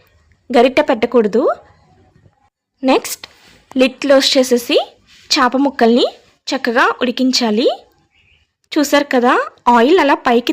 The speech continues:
తేలాలి, అప్పుడే మనకి చేపల పులుసు టేస్ట్ బాగుంటుంది. చేప ముక్కలు ఉడికిన తర్వాత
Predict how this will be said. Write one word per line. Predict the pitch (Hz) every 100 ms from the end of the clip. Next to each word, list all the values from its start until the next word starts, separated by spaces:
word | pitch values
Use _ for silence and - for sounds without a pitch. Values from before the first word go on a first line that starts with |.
| 285
తేలాలి, | 240 226 208 196 - _ _ _ _
అప్పుడే | - - 269 294
మనకి | 269 247 320 622 _ _ _ -
చేపల | 269 247 262 262
పులుసు | 254 240 311 605 - _ _ _ -
టేస్ట్ | 254 277 302 269
బాగుంటుంది. | 233 254 226 233 285 679 - _ _ _ _ _ _ _ _ -
చేప | 285 254 285
ముక్కలు | 302 277 240 330 571 -
ఉడికిన | 247 254 277
తర్వాత | 285 247 220 220 262